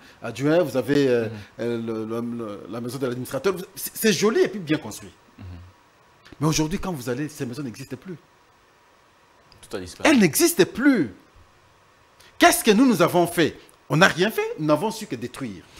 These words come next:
Speaker 1: Il y avait des camps militaires pratiquement dans chaque territoire. Bien construites. Quand vous allez aujourd'hui, ces camps n'existent plus.
Speaker 2: Qu'est-ce qu'il y a ?
Speaker 1: Il y avait des édifices comme ça qu'on nous avait laissés.
Speaker 2: La
Speaker 1: Quand vous allez
Speaker 2: colonisation
Speaker 1: aujourd'hui, il n'y en a plus.
Speaker 2: La colonisation a duré,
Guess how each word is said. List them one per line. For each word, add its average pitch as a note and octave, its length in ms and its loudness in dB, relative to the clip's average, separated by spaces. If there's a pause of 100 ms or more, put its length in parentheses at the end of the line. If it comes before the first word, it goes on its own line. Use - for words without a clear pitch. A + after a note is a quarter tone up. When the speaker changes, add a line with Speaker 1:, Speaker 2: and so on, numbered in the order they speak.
(140)
Speaker 1:
Il D#3 80 4
y - 20 6
avait C#4 180 4
des G#3+ 100 2
camps C#4 180 -6
militaires G3 480 -6
pratiquement F3 400 -12
dans D#3+ 100 -10
chaque - 200 -12
territoire. C#3+ 460 -12 (960)
Bien A#3 240 2
construites. B3 480 -2 (260)
Quand F#4+ 160 4
vous G3+ 140 4
allez G3 120 8
aujourd'hui, E3 340 0
ces - 180 -2
camps C4 120 -4
n'existent G#3+ 360 -2
plus. A#3+ 240 -10 (1200)
Speaker 2:
Qu'est-ce - 180 -12
qu'il A#2+ 120 -12
y - 20 -8
a ? - 40 -4
Speaker 1:
Il F#3 40 6
y A#3+ 40 10
avait D#4+ 160 6
des G3 140 0
édifices E3+ 360 -4
comme E3 140 -2
ça A3 120 -6
qu'on F3+ 100 -4
nous C#3 100 -4
avait D#3+ 140 -4
laissés. E3+ 300 -10 (220)
Speaker 2:
La A#2+ 80 -8
Speaker 1:
Quand E4+ 140 6
vous D4+ 60 4
allez F3+ 100 2
Speaker 2:
colonisation F3+ 220 8
Speaker 1:
aujourd'hui, D#3 280 0
il C#3+ 80 -4
n'y D3 100 2
en D#3 100 0
a F#3 80 -2
plus. D3+ 400 -4
Speaker 2:
La A#2+ 80 -8
colonisation A#2+ 540 -6
a B2 60 -6
duré, A#2 520 -8